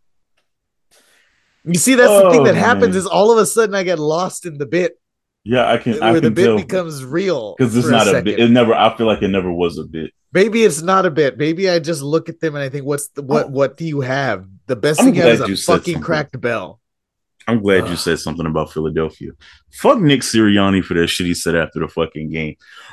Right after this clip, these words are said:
Speaker 2: "Oh, they shouldn't have fired Frank Reich. I'm, this my mentor." Bitch, if you want
Speaker 1: <laughs>
Speaker 2: him,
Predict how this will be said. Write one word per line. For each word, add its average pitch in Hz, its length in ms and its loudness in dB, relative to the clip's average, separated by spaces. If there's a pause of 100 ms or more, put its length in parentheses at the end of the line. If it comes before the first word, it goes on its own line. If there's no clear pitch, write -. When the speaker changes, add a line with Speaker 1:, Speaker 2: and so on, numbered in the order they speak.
Speaker 2:
"Oh, 127 220 6
they 120 120 6
shouldn't 110 300 4
have 95 100 -2
fired 127 440 6
Frank 113 240 0
Reich. 107 300 2
I'm, 113 280 2
this 120 220 2
my 110 100 2
mentor." 107 440 0
Bitch, 131 340 0
if 104 160 0
you 180 180 2
want 170 240 4
Speaker 1:
<laughs> 170 60 2
Speaker 2:
him, 170 100 -4